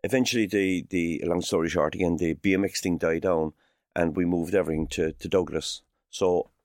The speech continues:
I had that shop in Douglas for ten, twelve years,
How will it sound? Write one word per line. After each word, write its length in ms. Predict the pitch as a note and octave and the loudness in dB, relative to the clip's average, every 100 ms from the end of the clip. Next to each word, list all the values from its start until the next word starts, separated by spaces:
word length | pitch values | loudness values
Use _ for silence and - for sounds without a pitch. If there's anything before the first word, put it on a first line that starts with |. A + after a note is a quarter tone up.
| - | 0
I 100 | G2+ | 2
had 160 | G2+ G#2+ | 2 2
that 160 | G2+ | 0
shop 260 | - F#2 F2 | 0 -2 -2
in 80 | F2+ | -2
Douglas 320 | E2+ - D#2 | -2 -2 -10
for 280 | - D#2+ - - | -4 -6 -6 -4
ten, 220 | G2 E2+ | -2 -2
twelve 300 | - F2 D#2+ | -2 -4 -4
years, 360 | E2+ D#2+ E2 | -4 -4 -8